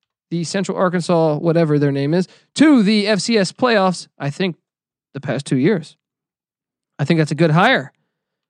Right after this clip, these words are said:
However, he only returned six starters back on offense. He's got, uh, a transfer, uh, from Marshall, Cole Garvin, starting in at quarterback, I think penciled in, I guess.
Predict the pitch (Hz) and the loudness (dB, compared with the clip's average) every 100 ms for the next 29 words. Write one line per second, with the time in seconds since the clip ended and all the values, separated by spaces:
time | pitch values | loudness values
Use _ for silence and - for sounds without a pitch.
0 | _ - 165 302 262 139 120 180 208 190 | _ 0 4 4 4 0 -2 0 2 2
1 | 175 190 160 196 - 185 160 151 165 151 | 2 0 0 -2 -2 0 -2 -2 -4 -2
2 | 160 185 220 226 220 202 - - _ _ | 0 0 0 0 -2 -4 -10 -16 _ _
3 | _ _ _ _ - 131 139 135 123 139 | _ _ _ _ -8 -4 -4 -4 -4 -6
4 | 131 127 123 117 _ _ _ _ _ _ | -4 -6 -8 -12 _ _ _ _ _ _
5 | _ _ _ _ _ 117 - 180 185 - | _ _ _ _ _ -16 -6 -4 -2 -2
6 | 190 170 165 - 147 139 - 131 147 196 | 0 2 0 -2 -8 -8 -6 -4 -2 -2
7 | - 226 214 208 _ _ _ _ _ - | 0 0 0 -4 _ _ _ _ _ -6
8 | 180 180 160 - 147 170 190 202 196 - | 0 0 0 -2 -2 0 0 -2 -4 -10
9 | - 170 170 170 175 170 - - 220 240 | -6 -4 -2 -2 -2 -4 -6 -4 0 0
10 | 226 233 233 190 143 139 139 170 175 202 | 0 -2 -4 -8 -8 -10 -6 -4 -4 -4
11 | 214 214 196 202 196 | -2 -4 -4 -4 -6